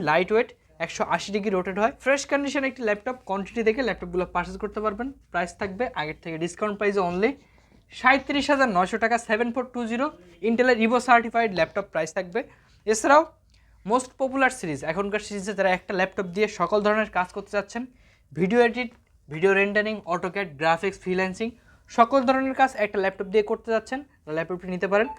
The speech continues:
খুবই হাই পারফরমেন্সের একটি ল্যাপটপ, এইচপি EliteBook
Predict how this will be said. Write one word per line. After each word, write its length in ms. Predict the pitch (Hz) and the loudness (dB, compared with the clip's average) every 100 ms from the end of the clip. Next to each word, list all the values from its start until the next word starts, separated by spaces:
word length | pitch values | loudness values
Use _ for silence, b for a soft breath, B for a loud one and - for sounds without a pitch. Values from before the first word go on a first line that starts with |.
| B B | B B
খুবই 160 | - 185 156 | -4 0 4
হাই 120 | 202 208 | 4 6
পারফরমেন্সের 440 | 220 220 220 233 | 2 2 -4 -4
একটি 120 | 220 185 | -4 -2
ল্যাপটপ, 320 | 147 - 240 - _ _ _ _ _ _ _ _ _ _ _ _ _ _ _ _ | -4 -2 -4 -4 _ _ _ _ _ _ _ _ _ _ _ _ _ _ _ _
এইচপি 320 | 214 254 - 285 | 4 4 4 0
EliteBook 320 | 269 240 269 | 0 0 -4